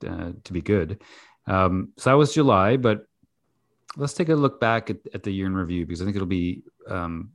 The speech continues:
pretty useful for us to, to think about how the past year went and what we should be looking at, thinking about as we move in, into this coming grain year. Um, from a high level, Milt, uh, how would you view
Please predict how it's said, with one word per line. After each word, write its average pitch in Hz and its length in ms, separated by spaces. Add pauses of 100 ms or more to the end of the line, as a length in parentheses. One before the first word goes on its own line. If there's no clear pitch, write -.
(160)
pretty 127 180
useful 107 240
for 87 200
us 85 200
to, 80 320 (540)
to - 80
think 95 180
about 85 300 (480)
how - 200
the 92 100
past 87 300
year 87 100
went 107 460 (800)
and 92 80
what 92 100
we 92 80
should 87 160
be 87 80
looking 85 320
at, 80 220
thinking 85 260
about 78 200
as 78 120
we 78 60
move 80 240
in, 78 320
into 78 220
this 78 140
coming 80 280
grain 78 280
year. 78 320 (640)
Um, 85 420 (640)
from 127 140
a 131 60
high 147 140
level, 139 260
Milt, 87 340
uh, 87 360 (280)
how 127 200
would 139 120
you 135 380
view 110 520